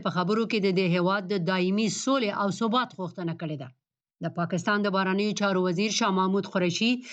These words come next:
چې په آنلاین ډول یې په دغو خبرو کې ګډون درلوده، ویلي دي چې هیواد یې د یو باثباته، متحد او سوله ییز افغانستان غوښتونکی دی. نوموړي ویلي، د سولې ټینګښت د دې سبب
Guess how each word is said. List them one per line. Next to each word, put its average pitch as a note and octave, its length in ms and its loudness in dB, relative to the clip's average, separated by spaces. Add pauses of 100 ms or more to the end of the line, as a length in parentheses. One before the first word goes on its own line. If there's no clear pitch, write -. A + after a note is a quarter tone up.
(220)
چې B3 160 0
په A3+ 60 0 (140)
آنلاین G#3+ 320 0 (120)
ډول F3+ 260 -2
یې D#3+ 60 -2 (320)
په G#3+ 60 -8 (100)
دغو C#4+ 240 -2
خبرو G#3 340 0
کې G3 220 0
ګډون F#3+ 280 2
درلوده، F#3+ 360 2
ویلي G#3 380 2
دي B3 140 2
چې B3+ 80 2 (400)
هیواد G3 320 0
یې A#3 140 -2
د - 100 0
یو F#3+ 100 2 (100)
باثباته، F3+ 580 0 (180)
متحد F#3 480 0 (160)
او G#3 80 2 (100)
سوله B3 280 2
ییز C#4 180 0
افغانستان F3+ 520 0 (120)
غوښتونکی E3 480 0
دی. - 100 -12 (840)
نوموړي B3 400 2
ویلي، C#4 340 0
د A3+ 80 -2 (120)
سولې B3+ 280 0
ټینګښت G3+ 360 0
د G#3 120 2
دې C4+ 160 2
سبب F#3 200 0